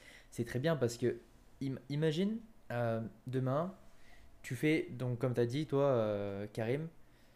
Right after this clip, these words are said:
tu viens faire un max de sport, tu viens faire de la nutrition hyper carrée, mais ça correspond pas du tout à ton mode de vie. Le problème, c'est que demain, tu vas avoir un changement dans ta vie.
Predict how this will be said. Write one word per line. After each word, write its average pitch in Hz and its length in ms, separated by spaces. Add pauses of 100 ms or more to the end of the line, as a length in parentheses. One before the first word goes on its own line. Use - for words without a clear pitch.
(160)
tu - 120
viens 127 140
faire 139 220 (120)
un 120 100
max 139 220
de 127 80
sport, 156 420
tu - 140
viens 120 300
faire 139 240
de 127 40
la 123 80
nutrition 123 520
hyper 139 240
carrée, 147 200
mais 147 80
ça 123 160
correspond 120 280
pas 151 100
du 143 80
tout 156 80
à 147 80
ton 135 100
mode 131 180
de 120 80
vie. 104 140 (920)
Le 127 100
problème, 180 180
c'est 170 140
que 131 100
demain, 139 320
tu 190 120
vas 143 60
avoir 131 120
un 135 40
changement 156 400
dans 151 100
ta 143 120
vie. 120 160